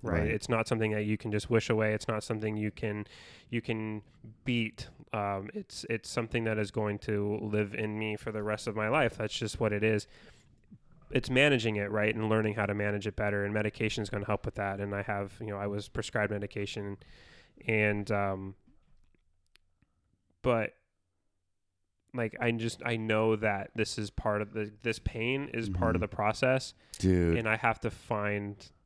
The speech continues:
Speaker 1: I have to, I have to find solace in that.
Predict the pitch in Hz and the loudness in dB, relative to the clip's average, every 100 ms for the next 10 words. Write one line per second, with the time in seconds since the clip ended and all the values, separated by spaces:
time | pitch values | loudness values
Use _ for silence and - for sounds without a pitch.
0 | _ _ 120 113 120 - 120 110 107 104 | _ _ -6 0 0 0 -6 -4 -6 -8
1 | _ _ _ _ - _ _ _ - 120 | _ _ _ _ -20 _ _ _ -14 -10
2 | 131 131 131 113 - 107 104 101 - - | -6 -2 0 0 -2 -2 0 -2 -6 -10
3 | 104 98 95 95 | -10 -8 -10 -10